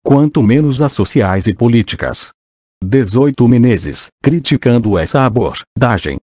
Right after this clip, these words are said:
aponta que da parafernália teórico-metodológica sobrou o que havia de mais nebuloso, rebuscado na subjetividade da vontade política, onde, no interior das expressões criadas por esses teóricos,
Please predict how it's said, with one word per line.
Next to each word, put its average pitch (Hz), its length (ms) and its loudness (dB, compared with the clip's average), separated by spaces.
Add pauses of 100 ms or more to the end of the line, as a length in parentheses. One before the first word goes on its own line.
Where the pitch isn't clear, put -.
aponta 143 540 0
que - 100 0
da 120 140 2
parafernália 113 1200 0
teórico-metodológica 110 1400 0
sobrou 117 640 0
o 123 60 0
que 120 80 2
havia 95 400 0
de 123 100 0
mais 123 240 0
nebuloso, 110 600 0 (140)
rebuscado 127 1000 -2
na 117 120 2
subjetividade 95 1200 -2
da 107 120 0
vontade 98 640 -2
política, 117 600 -2 (120)
onde, 131 380 0 (140)
no 120 180 4
interior 131 460 0
das 143 180 -2
expressões 101 840 -2
criadas 107 560 0
por 123 200 0
esses 135 300 0
teóricos, 110 640 -2